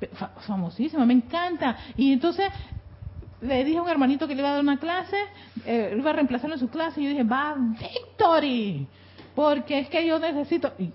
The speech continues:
ay, ese día estaba yo que, "Fua, fua, hasta fuego aquí podían salir <laughs> artificiales", ¿no? Y después la gente decía, "Erika, ¿qué te pasa?". Y yo dije, "Esto es el poder del poderoso Victory fluyendo a través de uno".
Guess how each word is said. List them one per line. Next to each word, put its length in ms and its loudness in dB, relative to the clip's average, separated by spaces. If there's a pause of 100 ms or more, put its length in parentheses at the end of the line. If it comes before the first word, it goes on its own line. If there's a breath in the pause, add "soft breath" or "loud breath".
(440)
ay, 220 0
ese 200 -4
día 160 0
estaba 260 0
yo 140 0
que, 100 -2
"Fua, 300 0
fua, 140 -2
hasta 260 -2 (300 loud breath)
fuego 340 8
aquí 200 0
podían 240 4
salir 300 4
<laughs> 40 2
artificiales", 720 4 (280 loud breath)
¿no? 260 6 (580 loud breath)
Y 60 4
después 180 4
la 100 2
gente 140 0
decía, 360 -2
"Erika, 340 0
¿qué 120 2
te 140 4
pasa?". 320 2
Y 80 0
yo 60 0
dije, 180 -2 (260 loud breath)
"Esto 400 0
es 120 0
el 180 4 (280)
poder 500 -4 (140)
del 180 -10 (160)
poderoso 600 -4
Victory 500 -4
fluyendo 800 2
a 60 2
través 300 2
de 100 2
uno". 340 4